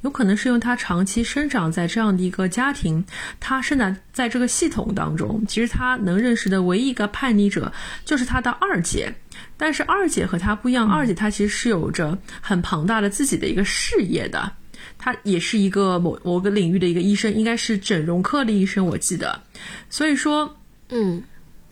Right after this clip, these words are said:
Speaker 1: 可能他可以进行反抗，但他反抗的背后的这个资本，他是不足的。所以后来我觉得也是很同意他，因为有向乐的存在，包括他也认识了美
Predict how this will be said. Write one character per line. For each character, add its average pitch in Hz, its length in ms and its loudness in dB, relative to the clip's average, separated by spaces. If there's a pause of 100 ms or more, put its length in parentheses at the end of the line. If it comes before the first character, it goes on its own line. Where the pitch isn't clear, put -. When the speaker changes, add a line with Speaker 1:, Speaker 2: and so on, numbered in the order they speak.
Speaker 1:
可 - 200 -2
能 208 160 4
他 320 340 2
可 302 180 -2
以 240 100 0
进 220 160 0
行 214 180 2
反 208 280 -4
抗， 208 260 -2 (240)
但 302 140 -2
他 294 160 0
反 233 400 -6
抗 277 320 0
的 220 120 0
背 285 320 -2
后 269 320 -2
的 - 160 -2
这 262 200 -4
个 - 420 -4
资 381 240 0
本， - 260 -4 (320)
他 - 140 -6
是 359 140 0
不 381 160 -6
足 151 280 0
的。 202 160 -2 (220)
所 339 100 0
以 311 60 2
后 349 260 -2
来 208 140 2
我 196 180 2
觉 170 200 0
得 185 120 4
也 175 80 2
是 214 160 -2
很 208 220 2
同 165 300 0
意 175 40 2
他， 208 220 0
因 220 180 2
为 214 120 4
有 175 120 0
向 226 320 0
乐 262 140 2
的 175 80 0
存 - 260 -4
在， 175 180 -2
包 208 120 -2
括 202 100 0
他 208 140 -2
也 180 60 -2
认 208 180 2
识 - 160 -2
了 190 60 4
美 185 120 2